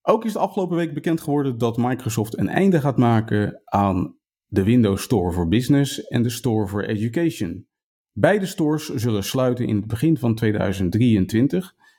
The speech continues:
En in de tussentijd is het de bedoeling dat iedereen gaat verhuizen naar de vernieuwde store die onlangs is bekendgemaakt en die wordt geïntroduceerd met Windows elf. De vernieuwde store is voor beheerders,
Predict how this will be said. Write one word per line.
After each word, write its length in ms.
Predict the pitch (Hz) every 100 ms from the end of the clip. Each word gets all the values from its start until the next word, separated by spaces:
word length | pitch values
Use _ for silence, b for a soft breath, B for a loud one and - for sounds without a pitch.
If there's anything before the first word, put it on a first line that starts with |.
| b
En 100 | 160
in 60 | 151
de 80 |
tussentijd 460 | 127 196 - - 165
is 60 | 151
het 100 | 120
de 60 |
bedoeling 340 | 113 135 147 120
dat 140 | 110
iedereen 500 | 123 117 110 104 101
gaat 220 | 104 98
verhuizen 500 | 110 101 90 92 98
naar 180 | 101 92
de 260 | 101 113 110
vernieuwde 560 | 98 107 104 170 180
store 580 | 160 - 147 143 135 127
die 400 | 107 110 104 117
onlangs 440 | 110 101 98 98 -
is 140 | -
bekendgemaakt 680 | - - - - 98 92 92
en 100 | 95
die 120 | 101
wordt 140 | 98
geïntroduceerd 640 | - 127 98 98 - 101 101
met 200 | 101 -
Windows 520 | 107 107 110 110 -
elf. 420 | 135 107 - - _ _
De 240 | - 117 139
vernieuwde 500 | 151 160 226 247 214
store 640 | - - 175 143 165 190
is 220 | 156 147
voor 500 | - 160 147 131 117
beheerders, 920 | 110 113 156 220 156 202 208 - -